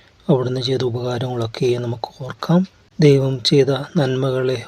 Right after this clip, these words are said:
ഓർക്കുമ്പോൾ അപ്രകാരം ഉളവാകുന്ന സ്തുതികൾ ദൈവസന്നിധിയിൽ സമർപ്പിക്കുമ്പോൾ അതിൽ സംപ്രീതനാകുന്ന, പ്രസാദിക്കുന്ന ദൈവം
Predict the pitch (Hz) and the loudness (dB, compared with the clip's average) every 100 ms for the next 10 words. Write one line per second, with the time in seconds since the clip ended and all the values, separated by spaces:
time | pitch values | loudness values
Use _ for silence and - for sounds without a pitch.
0 | - 160 139 - - 131 131 135 - _ | -4 0 0 -2 -4 -2 -4 -8 -14 _
1 | - - 151 139 139 143 131 131 135 131 | -4 4 6 8 6 4 0 0 0 -2
2 | 131 131 - 147 123 151 127 - - 147 | -2 -6 -4 -4 0 2 0 -6 -6 -4
3 | 131 - 131 131 127 120 156 120 113 151 | -4 -6 -6 -6 -8 -4 -4 -4 -6 -6
4 | 135 127 131 120 120 113 - - _ _ | -4 -4 -8 -8 -10 -10 -14 -20 _ _
5 | - 151 120 139 131 131 123 123 123 123 | -4 -2 0 2 2 2 -2 -2 -4 -6
6 | - - 147 139 143 - 131 123 123 120 | -6 0 2 2 0 -6 -6 -8 -10 -10